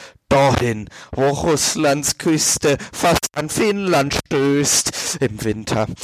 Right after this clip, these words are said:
wenn die Sonne im Himmel war, hielt er seinen Winterschlaf. Da brauchte er die Sonne nicht. Im Sommer war die Sonne auf Erden, wo er faulenzte und mit ihren Strahlen spielte,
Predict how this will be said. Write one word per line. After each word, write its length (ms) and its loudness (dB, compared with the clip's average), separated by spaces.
wenn 180 0
die 80 0
Sonne 340 2
im 140 -2
Himmel 360 0
war, 320 2
hielt 340 0
er 140 2
seinen 300 0
Winterschlaf. 720 -2
Da 140 4
brauchte 420 2
er 120 2
die 80 0
Sonne 260 0
nicht. 320 -6
Im 160 2
Sommer 520 2
war 140 4
die 80 4
Sonne 320 2
auf 220 2
Erden, 400 2
wo 80 0
er 180 4
faulenzte 680 2
und 260 0
mit 160 -4
ihren 240 -4
Strahlen 640 0
spielte, 600 0